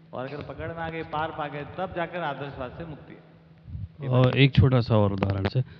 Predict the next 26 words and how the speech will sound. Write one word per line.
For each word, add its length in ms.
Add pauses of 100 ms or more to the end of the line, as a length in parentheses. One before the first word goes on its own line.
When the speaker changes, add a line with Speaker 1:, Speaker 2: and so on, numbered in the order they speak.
(160)
Speaker 2:
जैसे 200
Speaker 1:
हाँ। 80
Speaker 2:
जो 200
कई 340 (140)
धार्मिक 420
गुरु 200
होते 280
हैं, 220 (560)
वो 520 (200)
किसी 200
भी 100
धर्म 180
के 100
हो 80
सकते 320
हैं, 80
उनका 260
एक 160
अपना 220
आश्रम 420
होता 200
है 60
और 120
वहाँ 220
पर, 180
अ, 380